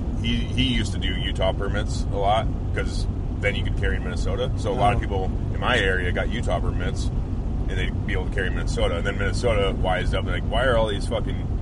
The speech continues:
Speaker 1: Utah people living in Iowa?" Oh, they're not. They're Iowa people with Utah permits.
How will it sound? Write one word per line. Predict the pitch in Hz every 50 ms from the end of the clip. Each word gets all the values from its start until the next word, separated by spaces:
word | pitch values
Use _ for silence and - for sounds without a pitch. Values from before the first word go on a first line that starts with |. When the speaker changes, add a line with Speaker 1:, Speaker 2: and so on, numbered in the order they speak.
| - - - -
Speaker 1:
Utah | - 110 117 113 - 101 98 95 92 92 92 92 95 - -
people | - 92 92 90 90 92 92 92 92 92 90 87
living | 95 95 - 95 92
in | 92
Iowa?" | 90 92 104 104 95 - - - 87 90 -
Oh, | 113 135 123 101 90
they're | 90
not. | 95 107 104 95 92 92 92
They're | 92 87 -
Iowa | 92 104 104 98 95
people | - - - -
with | 180 - -
Utah | - - - -
permits. | - - - - - - - - - -